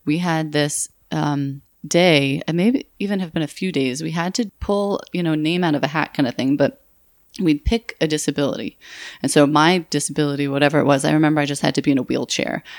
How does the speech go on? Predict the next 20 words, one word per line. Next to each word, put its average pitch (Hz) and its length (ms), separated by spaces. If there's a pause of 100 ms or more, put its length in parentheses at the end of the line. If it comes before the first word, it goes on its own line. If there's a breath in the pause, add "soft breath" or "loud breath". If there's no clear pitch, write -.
Now, 151 80
this 240 180
is 180 140
downtown 165 540
Chicago. 147 640
You 135 160
had 156 280
to 156 220 (220)
go 160 320
out 175 260
and 156 80
spend 139 220
a 147 40
few 180 280
hours, 156 420
either - 160
go - 140
to 147 80
the 190 80
mall, 226 500